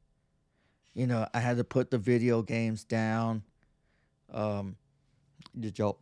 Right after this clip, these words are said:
<sighs> Excuse me. Did y'all hear that? That's the kids cleaning in there. They're fucking cleaning. They're washing the dishes because they think I'm gonna go buy 'em some shit. I'm just kidding. I am. You know what I say? Good,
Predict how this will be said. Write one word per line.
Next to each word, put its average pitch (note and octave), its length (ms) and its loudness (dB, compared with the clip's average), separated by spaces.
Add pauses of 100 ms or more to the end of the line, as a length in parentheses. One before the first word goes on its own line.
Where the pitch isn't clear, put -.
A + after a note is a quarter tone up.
(420)
<sighs> - 500 -14
Excuse G#2+ 380 -2
me. C3+ 120 0
Did G2 180 -4
y'all A#2+ 140 2
hear A#2 180 0
that? C#3+ 280 -2
That's A2+ 160 -4
the - 100 -18
kids - 280 -4
cleaning A#2+ 420 -2
in G#2+ 100 -4
there. G#2+ 180 -10
They're D3 140 -10
fucking - 380 -12
cleaning. D3+ 420 -4 (320)
They're C#3+ 120 -4
washing C3+ 360 -2
the A#2+ 80 -4
dishes C3+ 460 -2
because A2 360 -6
they B2 100 -2
think B2 260 -6
I'm B2 100 -6
gonna B2+ 160 -6
go A#2+ 160 -8
buy A#2 280 -10
'em B2+ 140 -10
some - 160 -14
shit. - 340 -12 (1800)
I'm A#2+ 120 0
just G#2 180 -2
kidding. G2+ 300 -2
I G#2 160 -4
am. - 200 -10 (1120)
You D#3 160 0
know E3 100 4
what E3 140 4
I D3 60 2
say? A2+ 340 0 (360)
Good, C#3+ 240 4